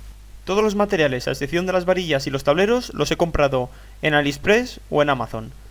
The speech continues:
La verdad es que todo ha salido bastante económico. Os dejaré los enlaces en la descripción. Desde este registro salen todos los tubos.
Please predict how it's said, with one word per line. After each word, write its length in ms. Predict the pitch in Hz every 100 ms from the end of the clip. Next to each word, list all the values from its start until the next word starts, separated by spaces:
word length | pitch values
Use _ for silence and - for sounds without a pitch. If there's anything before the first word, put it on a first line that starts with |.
| - - -
La 120 | 135
verdad 180 | 139 156
es 80 | 185
que 160 | 185 175
todo 220 | 190 180
ha 220 | 170 175
salido 300 | 185 185 196
bastante 300 | 156 185 170
económico. 560 | 147 127 120 127 120 -
Os 120 | 143
dejaré 280 | 143 147 156
los 180 | 180 175
enlaces 540 | 175 196 214 214 208 - - - - - -
en 180 | 160 143
la 80 | 139
descripción. 500 | 131 131 - 143 120 - - - - - - - - - - - - - - - - - - - - - - - - - -
Desde 260 | 170 175
este 160 | 226 247
registro 400 | 233 262 269 254
salen 260 | 233 214
todos 220 | 196 233 185
los 160 | 151
tubos. 400 | 156 127 123 -